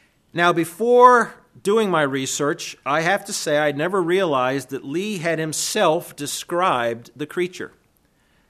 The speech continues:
So here is Lee's own description of Traveler. "He was of fine proportions, muscular figure, deep chest and short back, strong haunches, flat legs, small head,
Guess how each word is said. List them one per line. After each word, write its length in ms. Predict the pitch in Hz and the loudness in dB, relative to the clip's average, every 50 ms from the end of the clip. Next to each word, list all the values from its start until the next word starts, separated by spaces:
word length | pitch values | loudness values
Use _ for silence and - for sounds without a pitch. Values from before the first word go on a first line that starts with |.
| _ | _
So 160 | - - 123 | -16 -14 -12
here 260 | 117 113 180 196 202 196 | -6 -2 -2 0 0 0
is 180 | 180 139 131 | 0 -2 -2
Lee's 300 | 139 160 180 185 175 147 | -4 -4 -2 -2 -2 -2
own 180 | 165 156 170 165 | -2 -2 -4 -4
description 520 | 160 147 - - - 175 151 - - 139 117 | -6 -8 -8 -8 -6 -8 -8 -8 -10 -10 -10
of 100 | 113 - | -10 -10
Traveler. 520 | - - 135 123 117 98 80 76 69 - _ _ _ _ _ _ _ _ _ _ _ _ _ _ _ _ _ _ _ _ _ _ _ _ _ _ _ _ _ _ _ _ | -8 -6 -4 -4 -4 -6 -8 -14 -20 -20 _ _ _ _ _ _ _ _ _ _ _ _ _ _ _ _ _ _ _ _ _ _ _ _ _ _ _ _ _ _ _ _
"He 160 | - 185 190 | -4 -2 0
was 180 | 190 190 175 160 | 2 2 2 2
of 120 | 185 - | 0 -2
fine 360 | - - 190 190 196 208 220 | 0 2 2 4 4 2 0
proportions, 840 | 214 - 202 190 - - 190 185 185 175 - - 113 92 80 - - - _ _ | 0 -2 -4 -4 -2 2 4 4 4 2 0 -6 -10 -10 -12 -14 -18 -20 _ _
muscular 540 | - 127 160 175 170 - - 190 180 180 170 | -4 -2 -2 -2 -4 -2 0 0 2 2 0
figure, 520 | - - - 185 160 131 123 98 87 - - _ _ _ _ | -2 -2 -4 -4 -4 -4 -6 -8 -8 -10 -16 _ _ _ _
deep 280 | - 160 185 202 196 - | -6 -4 -4 -4 -6 -10
chest 440 | - - 180 165 175 175 - - - | -8 -4 -4 -4 -4 -4 -8 -10 -10
and 140 | 143 127 117 | -10 -10 -10
short 460 | - - 165 156 151 147 - - - | -10 -8 -6 -6 -6 -6 -8 -10 -8
back, 360 | 139 127 117 101 - - - _ _ _ _ _ _ | -6 -6 -6 -8 -12 -16 -20 _ _ _ _ _ _
strong 480 | - - - - 151 160 170 175 160 | -18 -12 -4 -2 0 0 0 0 -2
haunches, 560 | 139 160 147 139 120 - 101 85 - - - - _ _ _ _ _ _ _ | -2 -2 -2 -4 -6 -8 -12 -12 -12 -14 -16 -18 _ _ _ _ _ _ _
flat 380 | - - 139 151 170 175 170 - | -14 -6 -2 0 0 0 0 -2
legs, 340 | 160 160 160 165 165 160 | -2 -2 -2 -2 -4 -6
small 400 | - - - 147 147 151 160 156 | -8 -8 -6 -4 -2 -2 -2 -4
head, 340 | 139 147 147 151 147 147 - | -4 -4 -4 -4 -4 -8 -14